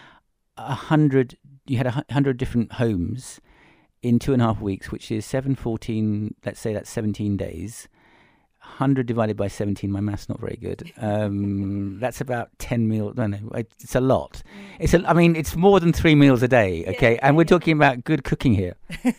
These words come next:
Speaker 2: Yeah, so, um, thankfully we had elasticated trousers. <laughs> And, um,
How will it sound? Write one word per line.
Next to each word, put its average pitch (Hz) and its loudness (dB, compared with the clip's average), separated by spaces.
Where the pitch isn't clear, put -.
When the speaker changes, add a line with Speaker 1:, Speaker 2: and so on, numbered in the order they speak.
Speaker 2:
Yeah, 190 2
so, 233 2
um, 226 0
thankfully 254 -2
we 202 -2
had 202 -4
elasticated 196 -6
trousers. 196 -4
<laughs> - -6
And, 240 2
um, 220 4